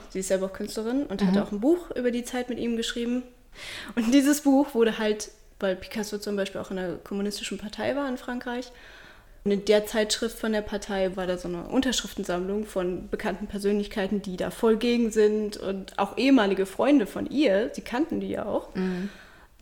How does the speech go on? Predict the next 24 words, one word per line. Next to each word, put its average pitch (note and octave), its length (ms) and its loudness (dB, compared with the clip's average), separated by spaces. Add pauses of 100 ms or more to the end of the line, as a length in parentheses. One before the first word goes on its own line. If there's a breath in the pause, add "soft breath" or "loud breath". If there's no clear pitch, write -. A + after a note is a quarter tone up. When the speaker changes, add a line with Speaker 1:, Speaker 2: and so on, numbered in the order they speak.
(240)
Speaker 1:
Und G#3+ 160 0
das G3+ 80 -6
Buch A#3 200 -2
wurde G#3+ 180 6
irgendwo A3+ 320 4
auch F#3 120 -6
mal G3+ 140 -6
öffentlich G3+ 400 -4
verbrannt A3 640 -2
oder G#3+ 240 0
sonst G#3+ 320 -2
irgendwas, A#3 600 2
Speaker 2:
Ach, - 40 -4
Speaker 1:
ne? A3+ 60 0
Speaker 2:
krass. F#3 220 0
Speaker 1:
Und B3 200 4
auch A3+ 120 2
viele B3+ 380 4
haben G#3+ 160 0
es G#3+ 180 -4
nie B3 420 8
gelesen C#4 560 4 (300)
Speaker 2:
Mhm. F#3+ 440 -4
Speaker 1:
und, G#3+ 240 0